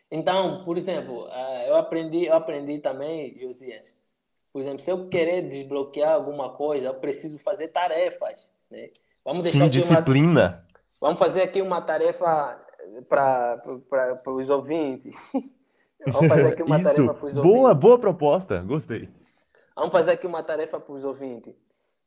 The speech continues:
Speaker 1: Vê qua-, a primeira, a pa-, a primeira tarefa é, você vai pensar em que momento de, da história do f-, do futuro, <laughs> do passado,
Speaker 2: <laughs>
Speaker 1: na,
Speaker 2: Isso.
Speaker 1: na, na sua caminhada estudantil,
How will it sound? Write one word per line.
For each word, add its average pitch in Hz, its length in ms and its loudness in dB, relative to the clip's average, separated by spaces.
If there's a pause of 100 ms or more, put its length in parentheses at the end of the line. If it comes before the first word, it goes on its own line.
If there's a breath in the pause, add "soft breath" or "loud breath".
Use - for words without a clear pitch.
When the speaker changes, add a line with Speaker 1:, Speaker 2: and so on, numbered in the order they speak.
(280)
Speaker 1:
Vê 190 680 -4 (560)
qua-, 190 180 0
a 165 120 2
primeira, 180 320 -2
a 156 200 -4
pa-, 147 280 -4
a 156 40 -6
primeira 175 320 -8
tarefa 165 440 -6
é, 120 160 -2
você 135 180 -10
vai 185 120 -2
pensar 147 680 -6 (560)
em 165 140 -8
que 233 140 -8
momento 202 920 -4
de, 143 220 -6
da 139 160 2
história 170 400 0
do 139 100 -6
f-, - 320 -18
do 139 120 -12
futuro, 170 640 2
<laughs> - 120 -8
do 147 100 -2
passado, 180 680 2 (280)
Speaker 2:
<laughs> 95 140 -16
Speaker 1:
na, 135 440 -2
Speaker 2:
Isso. 143 80 0
Speaker 1:
na, 143 120 -2
na 147 260 -2
sua 180 220 0
caminhada 160 540 -4
estudantil, 143 840 -8